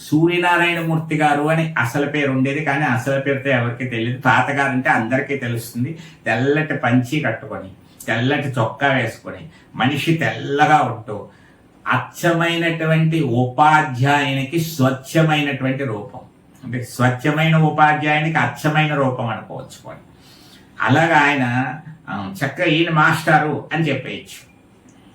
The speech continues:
అంత చక్కగా ఉండేవారు. చ-, మాట స్పష్టంగా ఉండేది. మాకు ఆయన ఏ క్లాసులు చెప్పలేదు, ఇన్ఛార్జ్ హెడ్ మాస్టర్గా ఉన్నారు, కొన్ని రోజులు మాత్రమే ఉన్నారు మేము వెళ్ళిన తర్వాత.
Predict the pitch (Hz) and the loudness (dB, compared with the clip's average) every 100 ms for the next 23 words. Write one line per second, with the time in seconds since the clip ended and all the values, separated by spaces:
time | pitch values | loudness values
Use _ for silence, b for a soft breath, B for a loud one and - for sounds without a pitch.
0 | - - - - - - - - - 110 | -20 -20 -20 -20 -20 -20 -20 -18 -4 0
1 | 123 127 - 120 - 131 131 139 117 - | 0 0 -4 -6 -6 -4 0 2 2 0
2 | 120 117 117 113 127 139 98 92 98 113 | -2 -2 -2 -2 -4 -6 -6 -4 -2 -2
3 | 123 120 - 107 - 120 120 117 110 107 | -2 -6 -6 -8 -6 -2 0 0 -2 -4
4 | 110 135 160 B B B 98 110 117 107 | -4 -6 -8 B B B -2 0 0 -2
5 | 107 107 117 127 123 120 123 113 - 95 | -2 -4 -4 0 0 0 -2 -2 -2 -6
6 | - 127 127 131 160 - B B B 123 | -2 0 2 0 -4 -10 B B B 4
7 | 156 160 160 151 151 139 123 120 107 127 | 4 4 6 6 6 4 2 0 0 0
8 | 123 - 113 117 110 101 123 127 - 113 | 0 -2 -4 -2 -4 -2 -2 -2 -2 0
9 | 120 123 123 117 - 139 139 143 139 127 | 4 6 6 4 0 2 2 2 2 2
10 | 123 127 127 120 113 110 107 110 104 95 | 0 2 2 2 0 -2 -2 -4 -8 -6
11 | 107 104 107 98 101 | -4 -4 -4 -4 -4